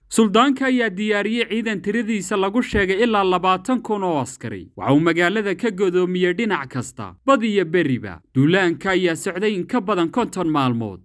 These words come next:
waxaana gidaarada magaalada lagu garaacay hub culus ilaa inta ay ka dumaysay. Ciidamada uu hogaaminayay Suldaan Maxamed ayaa sagaal iyo labaatankii May waxay gudaha u galeen oo ay qabsadeen magaalada.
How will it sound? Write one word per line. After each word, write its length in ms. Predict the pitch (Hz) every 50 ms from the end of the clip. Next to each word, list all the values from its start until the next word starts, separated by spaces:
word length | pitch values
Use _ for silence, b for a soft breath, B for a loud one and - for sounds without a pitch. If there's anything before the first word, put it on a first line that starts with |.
| _ _ -
waxaana 380 | 247 262 262 277 269 262 254 240
gidaarada 520 | 208 214 233 226 226 220 226 247 220 226
magaalada 520 | 214 208 202 190 202 196 220 240 208 208 196
lagu 240 | 196 196 202 240
garaacay 400 | 208 185 196 185 185 175 160 180 180
hub 220 | 175 214 254 214 196
culus 300 | 190 214 214 208 202 -
ilaa 280 | 233 220 214 202 185 180
inta 260 | 208 240 226 - 233 208
ay 80 | 190 180
ka 140 | 180 262 247
dumaysay. 640 | 180 185 214 196 180 151 123 113 - - 113 95 92 - _ _ -
Ciidamada 440 | 135 143 147 170 180 196 214 202 185
uu 60 | 180
hogaaminayay 640 | 165 185 180 165 185 180 180 190 220 220 220 208 180
Suldaan 440 | 143 - - 190 170 175 175 175 175
Maxamed 440 | 175 170 - - 240 226 214 208 190
ayaa 240 | 180 180 180 180 170
sagaal 340 | - 190 180 196 226 240
iyo 120 | 240 233 220
labaatankii 720 | 208 190 165 185 180 175 - - 226 202 - - - 190 180
May 300 | 170 160 143 110 90 - _ _ -
waxay 200 | 101 104 135 147
gudaha 360 | 147 160 185 196 208 208 214 202
u 60 | 185
galeen 320 | 175 185 180 180 180 180
oo 140 | 175 190 220 220
ay 120 | 202 185
qabsadeen 540 | 185 185 185 165 - - 180 175 185 180 180
magaalada. 640 | 175 175 165 175 170 175 190 196 165 139 110 90